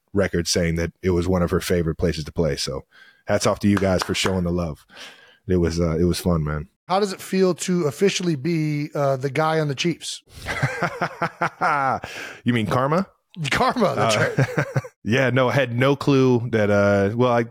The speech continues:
Speaker 1: might have had a little bit of a clue, but, um, definitely when I heard it come out of her mouth,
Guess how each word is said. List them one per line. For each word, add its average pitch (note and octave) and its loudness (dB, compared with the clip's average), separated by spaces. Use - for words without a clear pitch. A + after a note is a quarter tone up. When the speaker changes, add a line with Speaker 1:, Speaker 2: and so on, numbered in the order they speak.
Speaker 1:
might A2 -2
have G2 4
had F#2+ 0
a - 0
little G2 4
bit F2 -2
of E2 -6
a E2+ -4
clue, F2+ -2
but, F2 0
um, F2 -2
definitely A2+ 2
when G#2 4
I G2 2
heard G2+ 2
it F#2+ 0
come G2+ 0
out F#2 2
of E2+ -2
her F2+ 2
mouth, E2+ 0